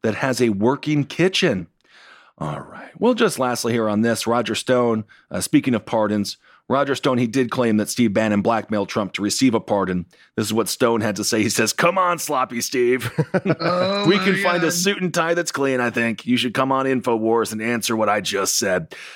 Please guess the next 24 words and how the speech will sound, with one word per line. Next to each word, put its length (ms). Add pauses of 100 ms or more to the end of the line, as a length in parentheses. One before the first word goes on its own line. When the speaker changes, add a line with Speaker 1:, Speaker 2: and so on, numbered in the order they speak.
(140)
Speaker 1:
So 200
that'll 280
be 120
something 420
we'll 140
continue 400
to 100
watch 480
as 160
the 200
two, 580 (580)
uh, 300
former 840 (960)
considered 580
to 80
be 220
political 580
masterminds 1000 (460)
get 180
together 840
and 120
just 260
have 160
an 120